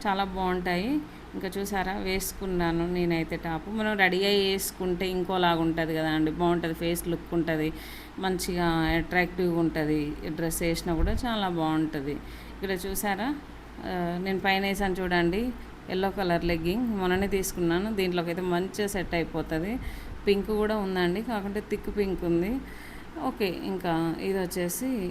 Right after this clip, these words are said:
ఈ విధంగా అనమాట. ప్లాజో షర్ట్ అన్-, ప్లాజో కాదు కానీ నేను ఆ ప్యాంట్ వేసుకున్నాను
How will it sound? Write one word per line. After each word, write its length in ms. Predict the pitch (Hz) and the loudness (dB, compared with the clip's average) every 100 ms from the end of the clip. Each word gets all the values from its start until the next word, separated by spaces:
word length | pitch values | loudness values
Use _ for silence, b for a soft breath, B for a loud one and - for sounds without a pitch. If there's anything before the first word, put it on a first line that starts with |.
| - 196 | -4 -2
ఈ 40 | 190 185 | 0 2
విధంగా 360 | 175 165 165 160 160 | 2 4 4 4 4
అనమాట. 380 | 160 156 151 196 240 254 B B B B - - - | 2 2 0 -2 -2 -4 B B B B -14 -8 2
ప్లాజో 360 | 196 190 202 202 | 4 4 0 0
షర్ట్ 280 | 196 170 180 | 0 -2 -2
అన్-, 140 | 170 - - | -4 -4 2
ప్లాజో 320 | 202 202 220 202 | 4 6 2 2
కాదు 280 | 180 175 180 | 2 2 0
కానీ 200 | 196 269 359 254 | 2 2 4 4
నేను 180 | 208 185 175 175 | 2 2 2 2
ఆ 20 | 175 | 2
ప్యాంట్ 280 | 180 185 190 | 4 4 2
వేసుకున్నాను 680 | 175 170 - 180 170 156 | 0 0 -2 0 2 4